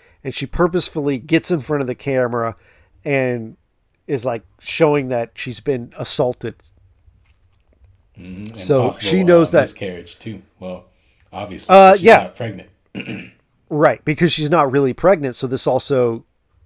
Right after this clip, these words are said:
Speaker 1: will explain the miscarriage, or why she's not pregnant when she comes back into the real world. Uh, she does some unspeakable things to herself to create evidence of sexual assault.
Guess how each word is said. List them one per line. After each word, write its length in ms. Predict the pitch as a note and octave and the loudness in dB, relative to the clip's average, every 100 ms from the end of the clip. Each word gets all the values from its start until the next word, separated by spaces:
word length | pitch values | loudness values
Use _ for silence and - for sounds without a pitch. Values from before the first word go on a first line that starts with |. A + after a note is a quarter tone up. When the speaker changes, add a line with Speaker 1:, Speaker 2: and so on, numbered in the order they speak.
| _ _ _ _ _ - - _ | _ _ _ _ _ -20 -20 _
Speaker 1:
will 220 | C#3+ C3+ | -4 -2
explain 340 | C3 - C3+ A#2 | -2 -6 -8 -6
the 60 | |
miscarriage, 580 | B2 F3+ - A#2+ G#2 - - - - - - _ | -4 -4 -2 -4 -6 -14 -20 -20 -20 -20 -20 _
or 120 | C#3+ | -6
why 200 | A#2+ B2 | 0 2
she's 180 | B2+ B2 | 2 0
not 140 | B2 B2+ | -4 -4
pregnant 340 | C3+ A#2+ B2+ | -4 -4 -8
when 200 | B2 B2 | -6 -6
she 180 | - B2 | -8 -10
comes 260 | - A2+ | -12 -14
back 460 | A2 - - B2 - | -18 -6 -2 -2 -4
into 140 | B2 A2+ | -10 -8
the 100 | A2 | -8
real 220 | A2+ A2+ | -6 -6
world. 340 | A2 C3 A2+ - _ - _ _ _ _ _ _ _ _ _ _ _ _ _ _ | -6 -6 -6 -10 _ -20 _ _ _ _ _ _ _ _ _ _ _ _ _ _
Uh, 380 | D3 C#3 C3 B2+ - _ _ _ _ | -2 0 0 -4 -10 _ _ _ _
she 540 | - - F3+ F3 F3 E3+ | -8 -6 -4 -2 -2 0
does 320 | C#3 F#3 F#3+ | 6 8 8
some 400 | - F#3 D3 E3 | 4 2 0 -6
unspeakable 600 | - E3 - A3+ A3 A#3 | -4 -2 -2 -4 -2 -4
things 320 | A3+ E3 C3+ - | -2 -2 -4 -8
to 100 | C3+ | -6
herself 540 | B2 D3+ E3+ - - - | -4 -2 -2 -4 -18 -12
to 400 | - C#3 B2+ B2 | -8 -4 -4 -6
create 540 | - D3 D3 D3+ D3 - | -8 -8 0 0 0 -2
evidence 500 | D3 C#3 C3+ C3 - | 2 2 2 -2 -6
of 140 | C3 | -4
sexual 440 | - C#3 - D#3+ | -4 -4 -4 -6
assault. 360 | F3 - C3 - | -6 -2 -4 -4